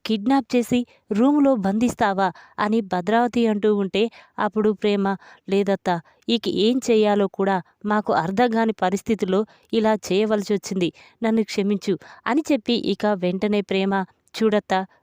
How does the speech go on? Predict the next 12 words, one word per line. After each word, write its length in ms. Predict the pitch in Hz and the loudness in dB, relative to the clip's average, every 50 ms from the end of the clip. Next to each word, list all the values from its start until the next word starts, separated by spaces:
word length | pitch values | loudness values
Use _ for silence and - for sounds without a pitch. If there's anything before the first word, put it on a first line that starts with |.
| _ - | _ -4
వెంటనే 500 | 185 190 202 220 220 233 220 208 214 185 - _ _ _ - | -2 0 0 0 0 0 2 0 0 -2 -4 _ _ _ -4
నీ 160 | 226 247 294 330 | 0 0 0 0
ఫోన్ 340 | - - 269 262 277 285 | 0 0 0 0 2 2
నుంచి 400 | 277 262 233 - - 226 226 233 - _ _ _ - | 2 2 0 0 -2 -2 -2 -2 -6 _ _ _ -4
విశ్వాకి 600 | 180 220 226 - - 285 254 233 - - 220 233 | -4 -4 -4 -2 0 0 0 0 0 -2 -4 -4
ఫోన్ 340 | - - - 202 196 214 214 - 214 | -4 -4 -4 -2 -2 -2 0 0 0
చెయ్యి, 260 | 208 190 180 175 - _ _ _ _ _ | 0 2 0 -2 -4 _ _ _ _ _
లేకపోతే 720 | 180 190 202 226 - 247 233 - 220 214 202 - 220 202 160 - - - _ _ - | -2 0 0 0 0 0 -2 -2 -2 -2 0 2 2 0 0 -2 -8 -20 _ _ -2
నేను 240 | 214 226 233 226 226 | 0 2 2 2 0
ఇప్పుడే 520 | - - 202 - _ 240 220 220 220 202 - _ _ _ _ 220 | 0 -2 -4 -4 _ 0 2 2 0 0 -2 _ _ _ _ -2
నా 120 | 220 220 | 0 0
ప్రాణాలు 520 | 220 - 208 208 214 240 262 269 262 247 | 0 0 -2 0 0 2 2 2 2 0